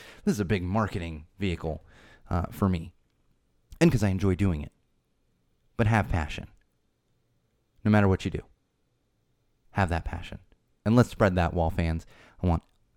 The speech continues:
every one of you to be spreading that along with the common sense, because that's important too. Have passion, but have common sense. Use common sense when you're having your pro-, oh, we might have a new se-, <laughs> Darshan, get on that. Darshan,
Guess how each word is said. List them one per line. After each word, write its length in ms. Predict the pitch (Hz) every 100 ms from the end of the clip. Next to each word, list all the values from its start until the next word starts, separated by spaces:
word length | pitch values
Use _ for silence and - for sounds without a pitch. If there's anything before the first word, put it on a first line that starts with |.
| _ 160
every 180 | 143
one 200 | 127 113
of 120 | 104 90
you 80 |
to 60 | 87
be 100 | 85
spreading 440 | - - 104 87
that 240 | 85 78 - _ _ _ _ _ _ _
along 360 | - 110 107 101
with 100 | 95
the 80 | 98
common 360 | 98 90 85
sense, 460 | 80 85 78 - - _ _ _ _ _ _ _ _ _ - _ _ _ _ _ -
because 240 | 104 98
that's 180 | 87 82
important 340 | 80 80 85
too. 180 | 101 92 - - _ _ _ _ _ _ _ _
Have 220 | 120 135
passion, 340 | 117 135 147
but 100 | 127
have 160 | 95 117
common 280 | 123 117 98
sense. 340 | 127 98 - _ - -
Use 180 | - 202
common 300 | - 190 170
sense 200 | 123 202
when 100 | 127
you're 80 | 117
having 160 | 135 127
your 60 |
pro-, 100 | - - -
oh, 380 | 101 101 92 80
we 100 | 92
might 140 | 107 101
have 140 | 95
a 20 |
new 120 | 90
se-, 180 | 85 - - _ -
<laughs> 120 | 107 - - - - 117 117 _ - 87 - -
Darshan, 320 | 117 98 104
get 100 | 113
on 120 | 101
that. 200 | 87 -
Darshan, 340 | 110 107 95